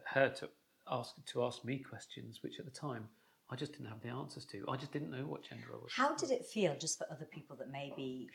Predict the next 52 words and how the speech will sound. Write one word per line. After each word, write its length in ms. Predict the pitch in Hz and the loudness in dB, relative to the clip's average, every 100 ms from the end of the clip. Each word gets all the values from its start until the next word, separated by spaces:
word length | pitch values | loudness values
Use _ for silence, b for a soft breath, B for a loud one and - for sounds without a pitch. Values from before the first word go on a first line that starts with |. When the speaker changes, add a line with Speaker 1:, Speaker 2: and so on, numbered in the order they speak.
| - | -8
Speaker 2:
feeling 340 | 143 127 127 | -4 -4 -6
a 40 | 123 | -6
similar 420 | - 139 127 123 | -6 -4 -4 -6
sort 260 | - 170 139 | -6 -6 -8
of 140 | 113 - | -10 -8
thing? 460 | - 139 127 117 117 - - | 2 4 4 0 -6 -12 -8
Can 100 | 147 | -6
you 60 | |
describe 540 | 135 143 - 160 165 165 | -4 -2 0 2 2 2
the 60 | 135 | 2
Speaker 1:
Oh, 140 | 127 | 4
Speaker 2:
feelings 460 | 190 185 185 185 185 | 6 6 6 2 2
Speaker 1:
I 40 | 131 | 4
Speaker 2:
of 60 | 117 | 4
Speaker 1:
was, 160 | - - B B B - | 2 -10 B B B 2
oh, 160 | 156 | 4
it 60 | 143 | 4
was 120 | 147 | 2
awful. 420 | - 123 120 - | 4 2 2 0
I 140 | - 127 | 4 4
just 200 | - - | 2 -2
couldn't 320 | 185 180 - | 0 0 2
think 220 | 156 147 | 2 2
of 60 | - | 0
anything 280 | - 127 131 | 0 -2 0
else. 140 | 113 - | -2 -2
It 100 | - | -4
took 220 | 131 - | 0 6
over 160 | 127 110 | 6 4
my 120 | 107 | -4
whole 200 | 117 110 | -4 -2
life. 360 | 104 - - - b b b b | -2 -4 -10 -20 b b b b
I, 120 | - - - | 2 2 -2
I 140 | 339 165 | 4 6
mean, 300 | 123 131 131 | 6 2 4
my 120 | 120 | 4
work 340 | 117 131 - - | 6 6 4 0
suffered 320 | - - 117 - _ - - | -2 -2 -8 -14 _ -10 0
for 160 | 120 | 4
it. 160 | 120 - | 4 4
You 80 | 117 | 2
know, 100 | 110 | 0
I 60 | |
couldn't, 320 | 113 160 135 135 B B B | 0 0 0 -4 B B B
I 40 | 156 | -4
just 120 | - | 0
couldn't 160 | 160 | 2
do 100 | 135 | 4
anything. 340 | 196 233 - 104 - b b b b _ - | 2 0 -4 -8 -10 b b b b _ -2
You 100 | 127 | 0
know, 100 | 117 | 2
I, 220 | - - | 2 2